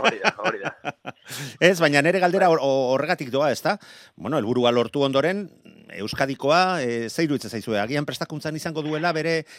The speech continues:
Speaker 2: izango lukeela, bere eragina, edo beste helburu batzuk dituzue? Mm, esan duzunagatik, eh, ez dakit, asko argitzeko <laughs> posibilitatea izango duzun.
Speaker 1: Ez, egia esan, ba, a ber, Mikelek esan duena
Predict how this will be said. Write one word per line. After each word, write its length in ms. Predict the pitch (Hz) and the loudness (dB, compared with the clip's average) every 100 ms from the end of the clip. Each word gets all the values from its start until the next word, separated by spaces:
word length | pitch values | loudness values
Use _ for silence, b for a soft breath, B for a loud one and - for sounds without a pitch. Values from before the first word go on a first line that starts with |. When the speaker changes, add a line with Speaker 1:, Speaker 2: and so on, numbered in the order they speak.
| B | B
Speaker 2:
izango 240 | - 165 | -6 0
lukeela, 500 | 156 131 196 175 190 | 0 4 4 6 4
bere 260 | 135 135 151 | 4 0 2
eragina, 580 | 151 151 151 233 262 180 | 0 -2 -4 -2 -2 -2
edo 580 | 131 127 123 120 120 120 | 0 2 2 2 2 -2
beste 200 | - 123 | -4 -4
helburu 200 | 127 120 | -2 -2
batzuk 240 | 110 110 | -4 -6
dituzue? 480 | 110 117 131 185 226 B B B B B | -10 -10 -4 -2 -2 B B B B B
Mm, 260 | - 104 104 | -10 -6 -6
esan 200 | 110 139 | -4 -2
duzunagatik, 540 | 135 135 123 127 143 120 | -2 -2 -2 -2 -2 -2
eh, 500 | 110 101 95 92 85 87 _ _ - | -2 -2 -4 -6 -10 -16 _ _ -14
ez 120 | 113 | -4
dakit, 280 | 123 117 - | -2 -4 -6
asko 240 | 110 113 127 | -6 -2 -2
argitzeko 420 | 117 123 123 117 - | -2 -4 -6 -8 -4
<laughs> 80 | |
posibilitatea 640 | 147 - 143 151 160 151 202 | -6 0 0 2 2 2 2
izango 320 | - 185 180 | -2 -4 -2
duzun. 460 | 156 147 135 131 - _ - 160 _ 127 B B B - | -2 -2 -4 -6 -20 _ -18 -18 _ -18 B B B 4
Speaker 1:
Ez, 240 | 160 165 - | 4 4 -4
egia 280 | 117 135 139 | -8 -6 -4
esan, 180 | 156 143 | -2 -2
ba, 100 | 135 131 135 | 0 0 0
a 40 | 143 | 0
ber, 180 | 160 131 | 0 -4
Mikelek 320 | 156 147 143 | -6 -6 -6
esan 160 | 139 143 | -6 -6
duena 220 | 151 139 | -4 -4